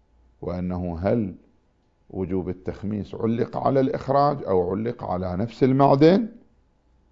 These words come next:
وتتأملون في الروايات، وإن شاء الله نكمل هذه المسألة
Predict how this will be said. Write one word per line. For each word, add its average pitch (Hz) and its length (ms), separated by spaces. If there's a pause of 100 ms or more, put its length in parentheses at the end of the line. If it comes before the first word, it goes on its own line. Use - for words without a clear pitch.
(760)
وتتأملون 107 1700
في 107 120
الروايات، 107 880 (960)
وإن 98 380
شاء 95 360
الله 113 400 (120)
نكمل 101 540
هذه 87 460
المسألة 98 760